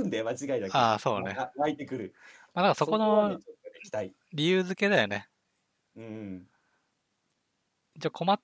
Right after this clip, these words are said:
Speaker 2: あの人が困ってるって話だから。
Speaker 1: うん。
Speaker 2: まあ、またなんかね、その見せ方が変われば、倒さなくちゃいけない理由も変わってくるし。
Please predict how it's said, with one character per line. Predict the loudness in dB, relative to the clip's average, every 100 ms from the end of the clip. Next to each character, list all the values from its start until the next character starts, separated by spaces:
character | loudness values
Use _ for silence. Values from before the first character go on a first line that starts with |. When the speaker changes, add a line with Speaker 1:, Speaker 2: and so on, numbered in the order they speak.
| -4
Speaker 2:
あ | -2
の | -2
人 | -2 -4
が |
困 | -2 -2
っ | -2
て | -4
る | -10
っ |
て | -8 -8
話 | -6 -6
だ | -6
か | -4
ら。 | -6 -10 _ _ _ _ -16
Speaker 1:
う |
ん。 | -14 -12 -14 -16 -20 -10
Speaker 2:
ま | -8 -8
あ、 | -8
ま | -4 0
た | 0
な | 0 -2
ん |
か | 0
ね、 | -2 -8 _ _
そ | -6
の | -4 -4 -6 -8
見 | -6
せ | -4
方 | 0 4 4
が | 2 2
変 | 2
わ |
れ | 2
ば、 | 0 -4 -6 _ _ _ _ _ _ _ 8
倒 | 8 8
さ | 4
な | 2
く |
ち | -2
ゃ |
い | -4
け | 0
な | 0
い | 2
理 | 0
由 | 0
も | 0
変 | -2
わ |
っ | -2
て | -2
く | -2
る | -2
し。 | -6